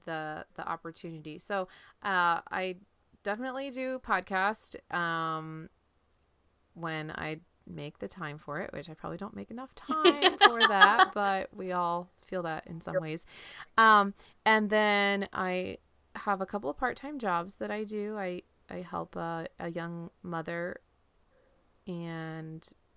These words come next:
Speaker 1: I do some cleaning, and I have a registrar job. I love hosting people. That's one of the, the greatest joys in our life is when we can host people. Um, I love to cook.
Speaker 2: Mm-hmm.
Speaker 1: Uh, I love gardening.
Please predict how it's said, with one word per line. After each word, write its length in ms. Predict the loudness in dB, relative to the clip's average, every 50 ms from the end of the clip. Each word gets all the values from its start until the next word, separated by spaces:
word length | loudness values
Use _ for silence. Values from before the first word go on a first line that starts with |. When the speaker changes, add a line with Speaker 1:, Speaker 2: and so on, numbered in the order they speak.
| _ _
Speaker 1:
I 460 | -12 -10 -8 -8 -8 -8 -8 -10 -12 -12
do 240 | -12 -12 -12 -12 -12
some 180 | -14 -14 -16
cleaning, 540 | -14 -12 -10 -8 -8 -6 -6 -6 -6 -8 -8 -12 -16 -20 -20 -20 -20 -20 _ _
and 180 | -10 -8 -6 -6
I 60 | -6
have 160 | -8 -6 -8
a 60 | -8 -4
registrar 540 | -4 -4 -4 -4 -6 -10 -6 -4 -4 -4
job. 460 | -4 -4 -2 -2 0 0 0 0 -2 -4 -4
I 160 | -4 -2 -2
love 360 | -2 -2 -2 -2 -2 -2 -4
hosting 560 | -8 -8 -6 -6 -6 -6 -6 -6 -6 -6 -6
people. 400 | -8 -10 -12 -8 -6 -6 -6 -4
That's 280 | -4 -6 -8 -8 -10 -10
one 140 | -8 -6 -6
of 100 | -6 -6
the, 260 | -6 -6 -6 -6 -6 -8
the 80 | -8
greatest 420 | -6 -4 -4 -2 -2 -2 -4 -6 -8
joys 240 | -6 -6 -6 -4 -6
in 100 | -6 -6
our 240 | -4 -2 -2 -2
life 280 | -2 -2 -4 -4 -4 -8
is 140 | -10 -10 -8
when 100 | -8 -8
we 100 | -8 -10
can 140 | -10 -10 -6
host 260 | -4 -4 -4 -6 -6
people. 400 | -6 -6 -2 0 0 0 0 -2 -6 -14 -20 -20 -20 -20 -20 -20 _ _
Um, 420 | 0 2 2 2 2 0 -2 -8 -8
I 100 | -6 -2
love 180 | 0 0 0 0
to 120 | -2 -6
cook. 380 | -6 -6 -4 -2 0 0 0 -2
Speaker 2:
Mm-hmm. 340 | -4 -4 -2 0 0 0 -2 -6 -10 _ _ _ _ _ _ _ _ _ _ -4
Speaker 1:
Uh, 220 | -2 -2 0 -2 -4
I 80 | -4
love 240 | -4 -4 -6 -6 -6 -4
gardening. 720 | -2 0 0 -2 -4 -4 -6 -6 -4 -4 -4 -4 -6 -6